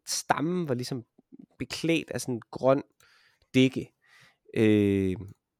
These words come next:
af, af, af, det, af denne her, øh, plante, der voksede op.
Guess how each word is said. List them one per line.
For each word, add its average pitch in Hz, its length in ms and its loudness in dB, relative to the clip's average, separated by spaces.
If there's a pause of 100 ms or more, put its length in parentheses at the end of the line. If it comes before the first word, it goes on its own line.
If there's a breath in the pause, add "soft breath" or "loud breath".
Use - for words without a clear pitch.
(160)
af, 110 180 0
af, 101 140 -4 (160)
af, 107 100 -6
det, 110 340 -4
af 104 80 -6
denne 107 220 -4
her, 101 220 -6 (300)
øh, 98 180 -8 (300)
plante, 110 360 -6
der 113 100 -8
voksede 101 340 -10
op. 107 80 -8